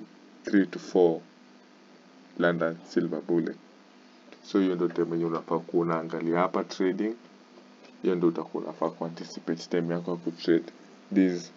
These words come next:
G B P U S D. So, ukiangalia hapa, London session,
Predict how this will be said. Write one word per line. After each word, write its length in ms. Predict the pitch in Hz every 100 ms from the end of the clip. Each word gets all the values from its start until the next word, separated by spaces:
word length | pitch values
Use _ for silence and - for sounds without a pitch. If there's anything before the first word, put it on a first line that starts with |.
| -
G 140 | 87
B 120 | 85
P 180 | 78 82 82 85
U 60 |
S 140 | 76 - -
D. 120 | 82 - - - - - - -
So, 160 | - 107
ukiangalia 580 | - 92 85 85 87
hapa, 300 | 98 98 101 107 - - - - - - - - - - - 95
London 300 | 104 107 87
session, 460 | 95 87 98 101